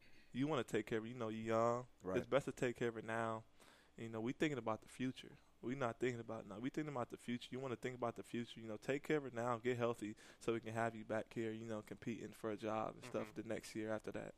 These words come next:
Speaker 3: Yeah.
Speaker 1: So that's what happened. You know,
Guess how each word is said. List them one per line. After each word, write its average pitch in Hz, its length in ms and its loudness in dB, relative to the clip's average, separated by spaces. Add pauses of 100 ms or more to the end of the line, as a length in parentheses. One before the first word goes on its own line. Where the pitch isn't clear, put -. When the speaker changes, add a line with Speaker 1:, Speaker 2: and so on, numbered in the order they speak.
(200)
Speaker 3:
Yeah. 101 180 2 (380)
Speaker 1:
So 107 420 0 (1040)
that's 113 220 2
what 117 100 -4
happened. 113 380 0
You 120 80 -12
know, 110 260 -6